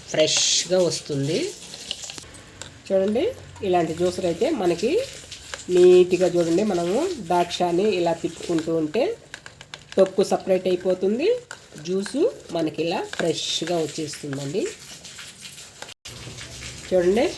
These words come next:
మనకి ద్రాక్ష జ్యూస్ అయితే రెడీ అయిపోయిందండి. ఇది తెల్ల ద్రాక్ష కాబట్టి మనకి స్వీట్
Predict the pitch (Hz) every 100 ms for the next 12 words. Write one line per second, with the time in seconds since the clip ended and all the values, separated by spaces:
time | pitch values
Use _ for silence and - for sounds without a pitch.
0 | - - - - 180 175 285 466 539 -
1 | - - - - - - 156 170 165 -
2 | - 190 381 480 - - - - - -
3 | - - - - - - - - - -
4 | 156 160 190 226 - - - - - -
5 | 165 156 226 494 523 - - - 165 156
6 | 165 156 160 156 156 160 220 392 453 -
7 | - - - 190 220 320 349 - - -
8 | - - 180 180 175 165 156 165 156 156
9 | 151 147 285 453 - - 180 160 156 -
10 | - 170 165